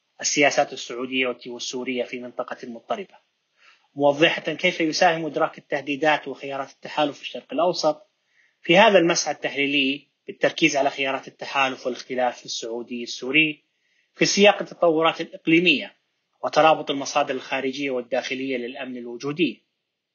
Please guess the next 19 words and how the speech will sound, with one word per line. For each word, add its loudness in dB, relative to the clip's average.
كما 2
يسعى -2
الكتاب -4
لسد -4
الفجوة -2
والاشتباك 2
بين 4
دراسات -6
الشرق -10
الأوسط 0
والعلاقات 2
الدولية -8
لإثراء 2
كلا 4
مجالي -2
الدراسة، 0
بالإضافة 4
إلى -2
الموافقة -2